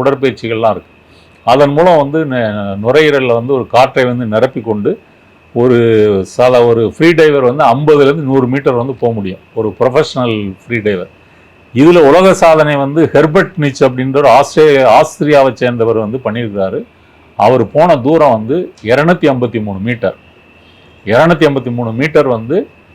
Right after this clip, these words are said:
ஆக்சிஜன் இல்லாமலே அவர் போயிட்டு வந்து வந்திருக்கிறார்.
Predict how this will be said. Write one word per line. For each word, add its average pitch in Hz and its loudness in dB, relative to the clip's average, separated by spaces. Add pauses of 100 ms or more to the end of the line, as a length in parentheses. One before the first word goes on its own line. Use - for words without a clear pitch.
(100)
ஆக்சிஜன் 127 -2
இல்லாமலே 127 0 (160)
அவர் 110 -2 (120)
போயிட்டு 131 0
வந்து 113 -2 (640)
வந்திருக்கிறார். 98 -6